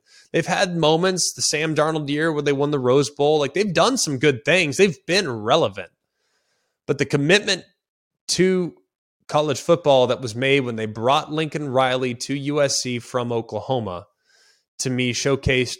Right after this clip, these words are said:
that U S C is tired of being an afterthought.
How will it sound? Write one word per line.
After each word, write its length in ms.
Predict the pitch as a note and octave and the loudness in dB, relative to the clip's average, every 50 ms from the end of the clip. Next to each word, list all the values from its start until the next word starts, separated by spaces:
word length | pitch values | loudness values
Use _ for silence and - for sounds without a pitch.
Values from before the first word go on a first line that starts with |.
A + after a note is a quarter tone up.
| _ _ | _ _
that 220 | - A2+ - _ - | -10 -10 -10 _ -4
U 120 | D3 D#3 D#3 | -2 0 0
S 140 | C#3+ C3 | 0 0
C 240 | - - C#3+ C3+ C3 | -2 -2 -2 -2 -2
is 180 | A#2+ A2+ - - | -2 -4 -4 -8
tired 560 | - - - C3 C3 C3+ B2 A2 G#2 G2+ G2+ | -10 -6 -4 -2 0 2 0 0 0 -4 -6
of 220 | - A2+ G#2 A2 | -8 -12 -12 -8
being 220 | A#2+ A#2 A2 G#2+ G2+ | -6 -6 -6 -6 -6
an 100 | G2+ G#2 | -6 -4
afterthought. 720 | A2 A#2 A2+ - - G2+ - - G#2+ G2 F#2+ G2 G2 - | -4 -6 -6 -8 -10 -12 -8 -4 -2 -2 -2 -2 -4 -8